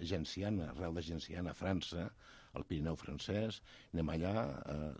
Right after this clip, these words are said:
contractem amb un ajuntament l'explotació d'aquella muntanya, hi ha, hi ha unes normes, de cada metro tenim que deixar, cada metre quadrat tenim que deixar tres plantes, cada cinc anys tenim que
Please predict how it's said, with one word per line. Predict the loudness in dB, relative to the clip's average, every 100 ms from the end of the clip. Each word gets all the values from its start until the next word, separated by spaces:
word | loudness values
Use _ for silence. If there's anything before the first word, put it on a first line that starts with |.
| -2
contractem | -2 -2 -2 2
amb | 4
un | 4
ajuntament | 2 0 0 4 6 6
l'explotació | 2 -2 -4 -2 -2
d'aquella | -2 -2 -2 -2
muntanya, | -2 0 2 4 6 4 2 -10 -16 -12
hi | -6
ha, | -2 2
hi |
ha | 4
unes | 4 6
normes, | 6 6 4 0 -2
de | 4
cada | 6 10
metro | 10 8 6 4
tenim | 6 6
que | 4 4
deixar, | 2 0
cada | 0 4
metre | 4 2 0
quadrat | 4 4 4
tenim | 2 2
que | 2
deixar | 0 0 -2
tres | -4
plantes, | 2 8 8 8 4 4 0 -10 -16 -16 -16 -2
cada | 4 6
cinc | 8 6 6
anys | 2 4
tenim | 2 2
que | 4